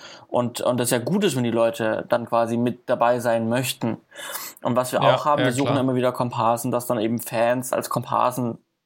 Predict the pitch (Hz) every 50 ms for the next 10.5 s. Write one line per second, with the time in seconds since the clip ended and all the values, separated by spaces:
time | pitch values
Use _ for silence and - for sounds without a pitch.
0 | _ _ _ 131 127 123 - - - - 117 113 107 - 131 143 143 127 127 135
1 | 139 135 123 - - _ _ 123 123 123 120 120 120 117 120 120 120 120 120 120
2 | 120 127 127 127 127 117 120 - - - - 117 127 135 - - - - 131 143
3 | 151 156 156 156 151 139 92 - - - _ _ _ _ _ _ _ _ _ -
4 | - 143 165 165 143 - - - - 131 127 151 151 147 147 - - 139 143 135
5 | 143 135 127 120 120 113 110 123 135 139 139 139 131 - 123 120 - - - 117
6 | 117 120 117 113 113 113 113 156 175 175 - - - - - - - - - -
7 | - 123 123 - - 127 123 143 131 123 120 120 120 120 120 120 - 123 117 120
8 | 117 113 117 - 117 113 - - - - - - - - 120 113 110 110 - -
9 | - - - - _ _ - - - 117 107 113 120 120 - 117 113 113 110 110
10 | - 113 107 110 113 113 113 113 113